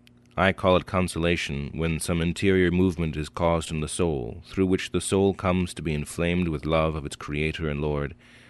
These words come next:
and consequently when it can love no created thing on the face of the earth in itself, but only in the Creator of them all.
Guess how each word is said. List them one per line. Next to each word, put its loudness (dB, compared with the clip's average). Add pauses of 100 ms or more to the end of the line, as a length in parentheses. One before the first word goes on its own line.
(140)
and 2
consequently 0
when -2
it -4
can -2
love 0
no 0
created -2
thing -2
on -2
the -6
face -2
of -10
the 0
earth -4
in -6
itself, -4 (520)
but 0
only 4
in -2
the -2
Creator -2
of -6
them -4
all. -8